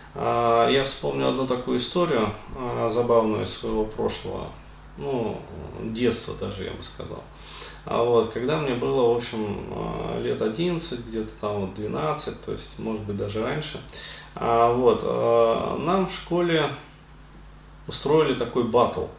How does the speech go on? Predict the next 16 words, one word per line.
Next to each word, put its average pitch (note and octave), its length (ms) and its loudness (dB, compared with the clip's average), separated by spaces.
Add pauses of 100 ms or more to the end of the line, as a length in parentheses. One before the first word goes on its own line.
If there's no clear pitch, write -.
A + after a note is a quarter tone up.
(960)
Ну, D#3 180 2
как A#2 200 2
нынче, A2+ 380 0
э, G#2+ 1080 -2
это - 120 -8
самое, - 440 -8 (720)
Хованский C#3+ 440 4
против, A#2 420 -2
там, G2+ 320 -2 (380)
Афони, A2 520 2 (240)
например, G2+ 600 -2
там, G2+ 200 -8
или A#2+ 120 0
ещё A2 200 -2
какая-нибудь - 360 -6
херня. G2 340 -4